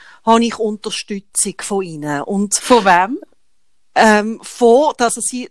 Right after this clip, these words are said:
Speaker 1: das heisst, sie
Speaker 2: Nein, du
Speaker 1: organ-
Speaker 2: musst jetzt das Wort
Speaker 1: vom
Speaker 2: sagen.
Speaker 1: Entlastungsdienst.
Speaker 2: Schweiz.
Speaker 1: Gut, jetzt ist aber
Speaker 2: Aha.
Speaker 1: auch wieder gut.
Speaker 2: Okay.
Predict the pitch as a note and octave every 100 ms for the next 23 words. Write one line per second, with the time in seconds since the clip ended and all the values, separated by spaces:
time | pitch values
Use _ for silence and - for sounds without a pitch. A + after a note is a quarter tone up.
0 | - A#3 G#3 G#3+ A3 D#4 - C4 A#3 B3
1 | C#4 A#3 C#4 C#4+ D4 C4+ - - A#3+ B3
2 | C4 B3 B3 C4 A3+ A3 D3+ C#4+ - C#4
3 | C4+ D4 - - - C#4 D4 D4 G3+ -
4 | - A#3+ A#3 F3+ - A#3 A#3 C4 C4 A#3
5 | G#3+ G#3+ - A3 A3 C#3+ _ - G3+ -
6 | F#3+ D#3+ D3 C3+